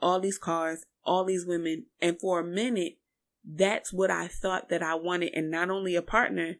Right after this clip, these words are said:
but in a friend, in a mentor, in a man that I could look up to. I wanted to kick it with that circle of people because I felt like that person had it all.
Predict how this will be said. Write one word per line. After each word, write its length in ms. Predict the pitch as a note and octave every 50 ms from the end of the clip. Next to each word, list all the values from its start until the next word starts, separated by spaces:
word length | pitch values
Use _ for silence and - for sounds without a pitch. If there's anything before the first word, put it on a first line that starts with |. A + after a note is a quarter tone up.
| _ _ _ _ _
but 120 | - - -
in 160 | - F#3 F3+
a 60 | E3+
friend, 500 | F3 - - F#3 G3+ G#3 F3 D#3 D#3 D#3+ - _ _ _ _ _ _ _ _
in 120 | E3+ E3+
a 40 | F3
mentor, 640 | E3+ E3+ F3+ F#3+ A3 A3+ - E3 D#3 D3+ D3+ D#3 - - _ _
in 140 | - F3 F3
a 40 |
man 260 | F3 F3 F#3 F#3+ G3 F3+
that 100 | F#3 F3+
I 80 | F3 E3+
could 180 | - F3+ D#3+
look 180 | E3+ F3 F3 G#3
up 160 | G#3 G#3+ - -
to. 220 | - E3+ D#3+ D#3 D#3 - - - - - - _ _ _
I 180 | - E3+ F3+ G3
wanted 380 | G3 G3 G3+ G3+ G3+ G3 F#3+ F#3+
to 180 | - F#3+ F3
kick 320 | E3 - - - - A#3+ -
it 100 | F#3 -
with 200 | F3 E3+ E3+ -
that 200 | F3+ F3 - -
circle 380 | - - F#3+ F#3+ F#3+ F#3 F3
of 80 | F3 F3
people 280 | - - B3+ C4 - G3
because 300 | F3 F#3+ - F3 E3+ F3+
I 120 | E3+ F3 -
felt 180 | - G3+ -
like 220 | - F3+ E3+ E3+ E3+
that 240 | - F#3 F3+ - -
person 380 | - F#3+ F3+ E3+ - F3 E3+
had 300 | D#3+ E3 F3 G3 A3+ A#3
it 100 | F#3 D3+
all. 260 | C#3+ A#2+ F2+ - -